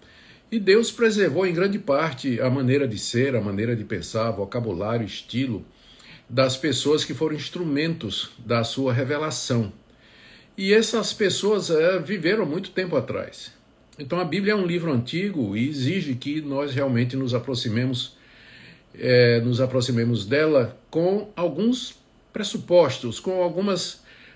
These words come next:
com alguma preparação. Nós não estamos lendo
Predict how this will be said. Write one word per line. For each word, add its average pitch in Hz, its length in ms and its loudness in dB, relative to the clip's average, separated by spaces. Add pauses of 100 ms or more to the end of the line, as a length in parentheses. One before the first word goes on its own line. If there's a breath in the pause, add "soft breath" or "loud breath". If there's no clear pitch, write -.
(120 loud breath)
com 214 60 2
alguma 208 320 2
preparação. 202 1080 0 (380)
Nós 180 120 2
não 220 60 4
estamos 254 260 2
lendo 165 380 2